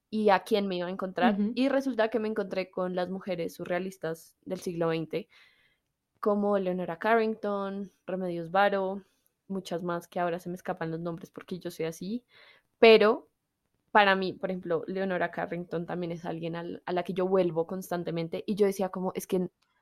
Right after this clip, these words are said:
Speaker 2: Yo pienso en Leonora Carrington y pienso en ti. O sea, veo a Leonora Carrington y
Speaker 1: Sí,
Speaker 2: pienso en ti.
Speaker 1: porque yo amo,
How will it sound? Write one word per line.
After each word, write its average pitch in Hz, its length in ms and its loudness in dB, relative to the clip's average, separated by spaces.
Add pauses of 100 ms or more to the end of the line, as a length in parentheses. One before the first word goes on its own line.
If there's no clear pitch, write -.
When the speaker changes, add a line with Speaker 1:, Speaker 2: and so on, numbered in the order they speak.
(280)
Speaker 2:
Yo 226 300 2
pienso 220 320 2
en 208 60 2
Leonora 208 380 2
Carrington 208 400 -6
y 208 60 -8
pienso 180 300 -8
en 165 80 -12
ti. - 160 -14
O 190 40 -10
sea, 196 120 0
veo 196 240 2
a - 20 2
Leonora 190 360 -2
Carrington 190 400 -2
y 196 60 0
Speaker 1:
Sí, - 0 -
Speaker 2:
pienso 180 300 -8
en 170 100 -12
ti. - 120 -16
Speaker 1:
porque 226 320 8
yo 202 260 4
amo, 202 380 8